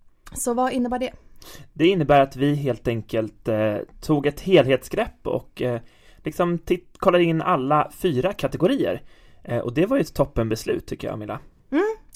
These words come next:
Speaker 1: precis. Så istället för att, eh, s-, bara scanna igenom vår egen kategori så har vi kollat igenom alla kategorier och spanat, eh, och screenat efter queerhet. Och vi hittade ju några, eh, grejer som vi har pratat om i vårt förra avsnitt.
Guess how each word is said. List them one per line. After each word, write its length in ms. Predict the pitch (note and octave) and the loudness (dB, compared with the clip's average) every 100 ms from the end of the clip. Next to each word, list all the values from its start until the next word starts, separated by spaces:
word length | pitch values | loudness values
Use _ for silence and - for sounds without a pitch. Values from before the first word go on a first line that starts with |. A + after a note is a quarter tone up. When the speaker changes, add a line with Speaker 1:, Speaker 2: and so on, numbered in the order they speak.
| - | -10
Speaker 1:
precis. 380 | - D4+ A#3 - | -4 -2 -2 -4
Så 80 | C#4 | -8
istället 340 | C4+ F4 E4+ | -4 -4 -4
för 140 | - D4 C4 | -6 -4 -2
att, 140 | B3 - | -4 -4
eh, 160 | A#3+ A#3 | -6 -6
s-, 280 | - - - | -6 -10 -6
bara 360 | B3+ A3+ A3+ A3+ - - - | -4 -2 -4 -6 -18 -20 -14
scanna 680 | - - C#4+ B3+ A#3+ A#3 A#3 | -4 -2 0 0 0 0 -2
igenom 360 | A#3+ A#3 A#3 A#3 | -4 -2 0 0
vår 160 | B3+ | -2
egen 320 | C#4 E4+ F#4+ | -2 -4 -4
kategori 300 | F4 A3+ G3 F#3+ - | -4 -8 -10 -10 -12
så 160 | - A3 | -8 -4
har 200 | G#3 G3+ | -2 -2
vi 200 | G3 G3+ - - | -4 -6 -8 -8
kollat 360 | A#3 A#3 A3 | -4 -4 -4
igenom 320 | A#3 G#3+ G#3 A3+ | -4 -4 -4 -6
alla 200 | C#4 B3 | -8 -8
kategorier 600 | C#4+ B3+ G3+ G3 - - | -10 -10 -10 -10 -12 -14
och 260 | - - - - | -16 -18 -20 -18
spanat, 840 | - - - A#3+ A3 G#3 G#3+ - - - | -14 -14 -10 -8 -6 -8 -10 -16 -20 -12
eh, 340 | G#3 G3+ G3+ - | -10 -10 -10 -14
och 260 | - - - - - | -18 -18 -12 -10 -6
screenat 500 | C4 C4+ G#3+ G#3+ G#3 | -4 -2 0 -2 -4
efter 340 | A#3 - - G#3 - | -6 -8 -8 -10 -8
queerhet. 680 | - F#3 G#3 A#3 - - - - - - | -6 -6 -6 -10 -10 -14 -16 -20 -20 -10
Och 180 | - C4+ C#4 | -6 -4 -4
vi 100 | D4 | -4
hittade 280 | D4+ D4+ | -4 -6
ju 60 | C#4+ | -2
några, 220 | C4+ B3 B3 - | -2 0 -4 -6
eh, 180 | A3+ A3+ | -4 -2
grejer 340 | G#3+ G3+ C4+ F#4 | -2 -2 -4 -4
som 300 | - A#3+ A3+ | -4 -2 -2
vi 80 | A3 | -2
har 60 | |
pratat 240 | G#3+ G#3 G3 | -4 -6 -6
om 140 | F#3+ | -8
i 140 | A3 F#3 | -6 -6
vårt 240 | F#3 F3+ | -6 -8
förra 360 | - C4+ B3 A#3+ | -4 0 0 0
avsnitt. 400 | A3+ C#4 F#4 | -2 -4 -6